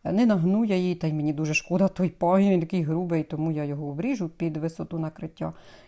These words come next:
і буду спостерігати наступного року. Але такі мої висновки, що та, вона потребує точно обробок, вона точно потребує, е, якихось додаткових там, е, маніпуляцій з нею.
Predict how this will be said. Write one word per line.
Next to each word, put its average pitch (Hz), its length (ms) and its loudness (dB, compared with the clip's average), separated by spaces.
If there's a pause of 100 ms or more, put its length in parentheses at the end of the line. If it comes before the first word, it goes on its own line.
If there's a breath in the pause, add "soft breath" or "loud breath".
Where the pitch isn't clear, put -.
і 240 300 0
буду 170 260 -4
спостерігати 175 440 -6
наступного 160 520 -6
року. - 320 -12
Але 196 300 4
такі 175 300 -6
мої 151 200 0
висновки, 151 580 -8
що - 260 -12
та, 143 160 -10
вона 156 560 0
потребує 156 600 -6
точно 147 520 -10
обробок, 220 640 -4
вона 170 200 -2
точно 165 300 -8
потребує, 165 600 -4 (600 loud breath)
е, 147 360 -2
якихось 156 600 -6
додаткових 240 720 -4
там, 190 380 -2
е, 165 420 0
маніпуляцій 185 920 2
з 160 80 -8
нею. 170 460 0